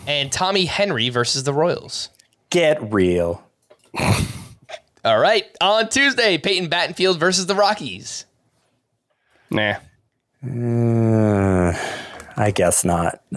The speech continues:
Speaker 2: It,
Speaker 3: I mean,
Speaker 2: it might
Speaker 3: it's
Speaker 2: be
Speaker 3: fine. It's fine.
Speaker 1: It's fine.
Speaker 2: It's fine.
Speaker 1: Yeah.
Speaker 2: It's, it's, it's, I don't think he's a very good pitcher, but it's a really good matchup, and he's pitched well so far.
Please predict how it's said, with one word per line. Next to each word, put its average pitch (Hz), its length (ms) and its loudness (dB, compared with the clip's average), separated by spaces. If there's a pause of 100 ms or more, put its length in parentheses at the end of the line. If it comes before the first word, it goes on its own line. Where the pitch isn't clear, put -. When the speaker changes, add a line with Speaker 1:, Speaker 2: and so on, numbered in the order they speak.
(260)
Speaker 2:
It, - 160 -2
Speaker 3:
I 202 40 0
mean, 214 240 2
Speaker 2:
it - 20 0
might 131 100 2
Speaker 3:
it's 131 100 2
Speaker 2:
be 123 120 0
Speaker 3:
fine. 113 380 0
It's 147 180 -2
fine. 90 380 -2 (120)
Speaker 1:
It's - 140 -4
fine. 107 360 -2
Speaker 2:
It's 120 180 0
fine. 139 440 -10
Speaker 1:
Yeah. - 160 -4 (160)
Speaker 2:
It's, 117 260 -2
it's, 180 200 2 (100)
it's, - 480 0
I 165 120 0
don't 180 280 2
think 156 180 -4
he's 131 140 2
a 123 60 0
very 101 280 2
good 90 180 0
pitcher, - 540 -10 (200)
but 98 180 2
it's 98 180 0
a 107 120 4
really 101 360 2
good 82 180 -8
matchup, - 440 -10 (120)
and 104 140 0
he's 98 100 0
pitched - 320 -6
well 85 160 0
so - 200 -4
far. - 280 -6